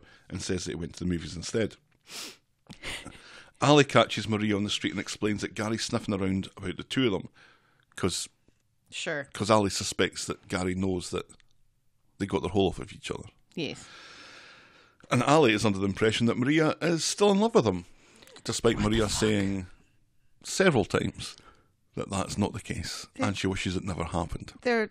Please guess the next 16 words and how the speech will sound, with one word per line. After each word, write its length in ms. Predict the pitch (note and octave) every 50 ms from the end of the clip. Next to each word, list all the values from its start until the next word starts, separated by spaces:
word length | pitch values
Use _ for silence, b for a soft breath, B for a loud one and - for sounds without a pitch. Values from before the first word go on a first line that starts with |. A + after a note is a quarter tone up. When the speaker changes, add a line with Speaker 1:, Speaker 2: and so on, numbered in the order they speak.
| -
Speaker 2:
they're 140 | - A#3 A#3
pushing 340 | A#3 - E4 E4 - A#3+ G#3
the 80 | F#3+ E3
crazy 380 | - - G3 F3 E3 E3 D#3
train 400 | D3 - - D3 C#3+ C#3+ C#3 C#3+
with 140 | D3+ C#3+ -
him 340 | E3+ C#3+ C#3+ C#3 C#3 C#3+ - -
a 60 | D#3+
little 220 | E3 D#3 - D#3 D3+
too 200 | - - C3+ -
hard, 460 | - - - - - - D3+ D3+ - _
I 100 | - D3
think. 360 | - - - - - - - B B B B B B B B B B -
Speaker 1:
In 80 | - B2+
the 80 | A#2
Rovers, 360 | A2+ B2 A2+ G#2+ A2 G2+ -